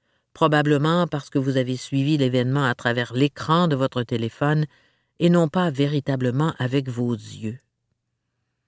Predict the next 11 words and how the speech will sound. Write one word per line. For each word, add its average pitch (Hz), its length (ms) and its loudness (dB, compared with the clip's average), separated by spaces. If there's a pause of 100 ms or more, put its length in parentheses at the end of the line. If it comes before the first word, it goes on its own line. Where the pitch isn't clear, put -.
(200)
Il 160 80 4
y 160 80 4
avait 180 200 0
d'ailleurs 139 340 -4
sans 113 240 -8
doute 143 300 -16
devant 107 400 -6
vous 160 260 -4 (540)
une 180 240 4
mer 190 480 2
d'écran 160 720 -2